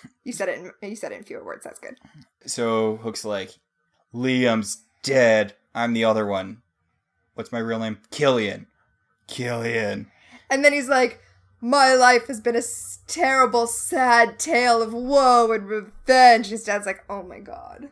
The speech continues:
Speaker 2: Jesus fucking Christ. And he's like, "Wait, how are you not dead? It's apparently been hundreds of years."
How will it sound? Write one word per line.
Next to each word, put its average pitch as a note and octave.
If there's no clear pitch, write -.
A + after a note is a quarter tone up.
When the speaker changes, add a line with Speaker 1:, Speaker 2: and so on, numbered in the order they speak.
Speaker 2:
Jesus G2+
fucking F#2
Christ. F#2
And -
he's B2+
like, A#2+
"Wait, E3
how G#3+
are C#4
you C4+
not F#3+
dead? A#2
It's G2+
apparently F3+
been C3+
hundreds A#2+
of G#2
years." A2+